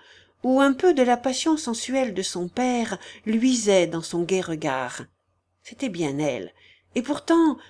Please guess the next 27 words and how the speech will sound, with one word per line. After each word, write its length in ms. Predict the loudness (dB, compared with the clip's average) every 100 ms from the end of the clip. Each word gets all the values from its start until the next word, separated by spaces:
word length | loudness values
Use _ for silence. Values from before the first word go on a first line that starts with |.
| _ _ -8
cela 320 | -2 2 4 2
commençait 560 | 2 0 0 -2 -4
à 60 | 0
n'être 340 | 0 -2 -4
plus 340 | -10 -6 -4 0
elle, 340 | 0 0 -4 -8 -20 _
car 180 | 2 4
il 120 | 4
y 80 | 4
avait 160 | 4
quelque 320 | 2 -2 -2 -4
chose 320 | 0 0 0
de 140 | -2
changé 580 | 0 0 0 -2 -2 -2
déjà 480 | 0 -2 0 0 0
en 100 | -6
son 300 | -4 0 2
air, 420 | 2 0 -2 -8 -12 -12 -4
en 80 |
ses 180 | -2 -2
grands 300 | -4 -2 0
yeux 260 | 2 2 0
bleus 360 | 0 4 4 4 -8 -6
où 160 | 2
un 100 | 2
trouble 520 | 2 -2 -2 0 0 -4
apparaissait, 760 | -6 -8 -8 -6 -6 -4 -6